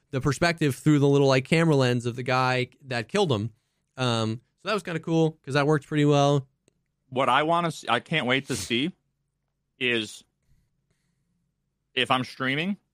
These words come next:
Speaker 2: and I get killed by another streamer, I wanna see three things. Me dying, the kill cam, and the other streamer's perspective.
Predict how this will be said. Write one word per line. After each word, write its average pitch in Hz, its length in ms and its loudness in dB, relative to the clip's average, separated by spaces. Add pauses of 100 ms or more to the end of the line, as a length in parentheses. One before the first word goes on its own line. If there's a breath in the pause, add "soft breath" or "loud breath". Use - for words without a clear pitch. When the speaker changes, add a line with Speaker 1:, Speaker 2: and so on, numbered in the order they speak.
(200)
Speaker 2:
and 104 120 -2
I 117 80 0
get 127 160 -2
killed 135 180 -2
by 120 120 0
another 120 240 0
streamer, 131 480 -6 (340)
I 110 160 2
wanna 143 280 0
see 165 400 -2 (540)
three 98 440 -4
things. 113 500 -4 (720)
Me 98 340 -6
dying, 147 480 -2 (880)
the 98 140 -12
kill 113 300 -2
cam, 165 400 -4 (640)
and 104 220 -2
the 101 120 -2
other 104 200 0
streamer's 120 420 -2
perspective. - 640 -6